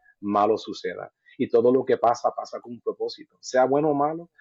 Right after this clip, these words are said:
todo tiene un propósito. Al final del día, como dice la canción, um, el, el, el, el bridge de la canción, ah, dice, um, "You work all things for my good." Todo lo que, que sucede, obra para mi bien.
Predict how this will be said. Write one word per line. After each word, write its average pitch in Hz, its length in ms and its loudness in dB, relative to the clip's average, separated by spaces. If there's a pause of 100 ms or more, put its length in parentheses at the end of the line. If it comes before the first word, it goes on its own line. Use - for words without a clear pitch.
(140)
todo 131 240 4
tiene 139 140 2
un 131 80 -4
propósito. 117 460 -2
Al 101 80 -2
final 110 280 -2
del 120 220 -2
día, 127 220 0
como 101 180 -10
dice 104 220 -6
la 107 100 0
canción, 101 480 -6 (420)
um, 85 340 0 (800)
el, 101 200 2
el, 101 180 0
el, 90 460 0
el 92 280 -4
bridge 104 220 4
de 110 80 2
la 101 160 4
canción, 98 800 -2
ah, 85 300 -14 (220)
dice, 98 480 -2 (360)
um, 85 380 -2 (120)
"You 104 160 -4
work 107 260 2
all 101 220 4
things 101 300 -4
for 92 240 0
my 90 340 -2
good." 101 200 -2 (260)
Todo 113 200 4
lo 113 160 2
que, - 220 -4 (140)
que 90 260 -6
sucede, 110 600 -4 (340)
obra 104 320 2
para 95 220 4
mi 87 160 -6
bien. 95 260 -6